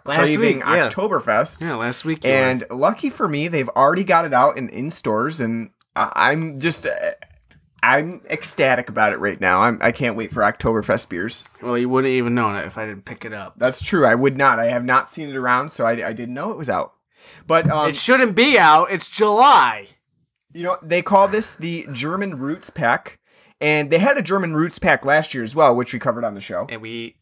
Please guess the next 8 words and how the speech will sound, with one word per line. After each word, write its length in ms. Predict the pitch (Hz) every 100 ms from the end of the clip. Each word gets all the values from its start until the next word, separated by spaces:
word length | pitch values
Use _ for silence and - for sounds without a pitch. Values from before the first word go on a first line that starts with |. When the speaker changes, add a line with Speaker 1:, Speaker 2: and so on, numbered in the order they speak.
| -
Speaker 1:
loved 600 | 175 170 165 143 120 131
it. 180 | 143 -
Speaker 2:
Yeah, 80 | 135 147
we 180 | 180 202
decimated 840 | 120 151 156 175 147 123 117 107
that 240 | 104 107
pack. 480 | - 117 131 - - _ _ _ -
Um, 440 | 135 131 127 131